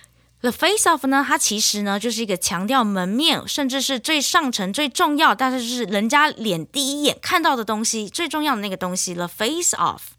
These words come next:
那下一个字，playful。playful 它是好玩的、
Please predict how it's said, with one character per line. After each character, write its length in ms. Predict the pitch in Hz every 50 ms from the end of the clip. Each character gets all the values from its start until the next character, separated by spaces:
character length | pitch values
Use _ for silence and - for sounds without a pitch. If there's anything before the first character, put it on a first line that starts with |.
| _ _ _ _ _ _ _ _ _ _ _ _ _ _ _ _ - - - - - - - - - -
那 120 | 277 302
下 200 | 294 - 403 415
一 40 | 403
个 100 | 339 277
字， 380 | - - 269 269 - - - _ _ -
playful。 640 | - - 349 381 392 403 - - - 107 - - _ _ _ _ _ _ _ _ _ _ _ _ _ _ -
playful 580 | - 381 440 440 - - 214 180 135 - - _ _ _ _ _ _ _ _ _ _ _ _ _ _ _ _ _ _ - -
它 60 | 262
是 100 | 262 269
好 300 | 226 - - 226 202 185
玩 240 | 175 185 190 240 311
的、 220 | 392 370 - -